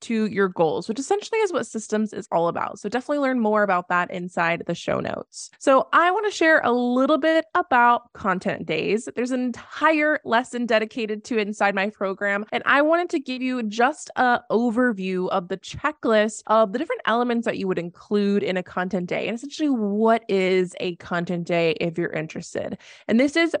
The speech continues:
perfect for you if you have a limited schedule. Maybe you're a side hustler, maybe you're a parent, whatever it is,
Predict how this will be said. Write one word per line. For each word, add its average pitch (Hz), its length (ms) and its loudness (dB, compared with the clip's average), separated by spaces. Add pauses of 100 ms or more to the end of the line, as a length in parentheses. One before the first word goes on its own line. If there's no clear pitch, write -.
perfect 247 420 2
for 208 220 4
you 202 200 4
if 190 160 0
you 190 120 0
have 185 180 2
a 180 60 4
limited 165 400 0
schedule. 160 380 0
Maybe 175 240 0
you're 170 140 0
a 185 60 -6
side 226 260 2
hustler, 190 640 0
maybe 180 200 -4
you're 156 140 -2
a - 60 -6
parent, 254 560 0
whatever 220 440 2
it 269 60 -2
is, 214 400 0